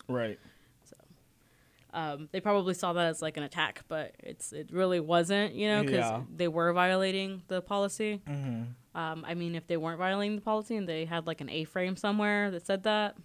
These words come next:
Speaker 1: Then it would
Speaker 2: that
Speaker 1: be
Speaker 2: would have been
Speaker 1: allowed.
Speaker 2: fine, I
Speaker 1: Yeah.
Speaker 2: guess, you know?
Speaker 1: But they were violating pol-, policy at this point.
Speaker 2: Yeah.
Speaker 1: Yeah, I,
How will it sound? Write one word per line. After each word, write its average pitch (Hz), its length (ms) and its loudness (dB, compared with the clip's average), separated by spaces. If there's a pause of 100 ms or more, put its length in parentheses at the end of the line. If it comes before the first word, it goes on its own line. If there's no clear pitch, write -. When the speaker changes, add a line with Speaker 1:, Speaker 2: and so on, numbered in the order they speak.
(120)
Speaker 1:
Then 123 260 -6
it 117 100 -2
would 113 240 -6
Speaker 2:
that 156 120 -2
Speaker 1:
be 156 60 0
Speaker 2:
would 156 100 0
have 123 140 -2
been 117 100 -2
Speaker 1:
allowed. 131 160 -6
Speaker 2:
fine, 156 260 -6
I 156 40 -4
Speaker 1:
Yeah. 151 60 -6
Speaker 2:
guess, 151 280 -6
you 156 80 -8
know? 156 180 -6 (260)
Speaker 1:
But 117 120 -10
they 120 60 -4
were 113 120 -2
violating 110 420 -2
pol-, 107 340 -8
policy 113 360 -10
at 107 100 -10
this 104 220 -12 (140)
point. 113 260 -12 (280)
Speaker 2:
Yeah. 147 100 -10 (880)
Speaker 1:
Yeah, 113 200 -4
I, 113 300 -4